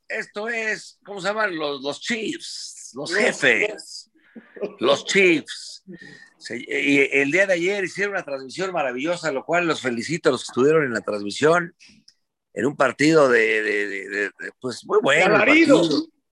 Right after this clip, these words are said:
Speaker 1: De alarido, le echan la culpa a México, no sé qué. México jugó muy bien, muy bien.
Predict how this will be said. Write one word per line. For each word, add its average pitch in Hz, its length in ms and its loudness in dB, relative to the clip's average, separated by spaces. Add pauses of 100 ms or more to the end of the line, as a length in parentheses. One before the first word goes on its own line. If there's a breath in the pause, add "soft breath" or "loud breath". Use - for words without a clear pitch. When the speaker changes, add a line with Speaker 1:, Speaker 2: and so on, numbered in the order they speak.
(380 loud breath)
Speaker 1:
De 107 80 2
alarido, 147 560 2
le 160 80 -2
echan 165 240 -2
la 123 80 -6
culpa - 360 -10
a - 40 -12
México, 131 720 -6
no 135 120 -6
sé 135 140 -6
qué. 151 280 0
México 175 240 -2
jugó 147 240 2
muy 139 240 4
bien, 104 640 -2
muy 120 140 -4
bien. 95 320 -6